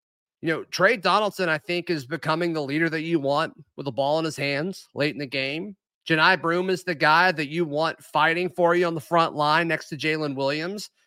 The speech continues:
And Chad Baker Mazara seems to be your vocal leader. And then you've got other guys like K D Johnson who are gonna get in people's face.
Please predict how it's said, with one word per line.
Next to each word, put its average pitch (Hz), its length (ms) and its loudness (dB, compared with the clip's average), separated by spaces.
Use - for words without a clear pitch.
And 147 100 -4
Chad 175 280 4
Baker 180 260 0
Mazara 170 500 2
seems 170 220 0
to 135 60 -14
be 170 100 -2
your 165 140 0
vocal 175 440 2
leader. 117 320 -8
And 156 100 -2
then 196 80 2
you've 202 120 0
got 214 140 8
other 202 160 4
guys 196 240 4
like 196 180 0
K 185 200 0
D 196 120 -4
Johnson 180 560 2
who 180 120 4
are 180 100 0
gonna 175 200 -2
get 156 160 -4
in 175 100 -8
people's 175 380 -4
face. 170 360 -2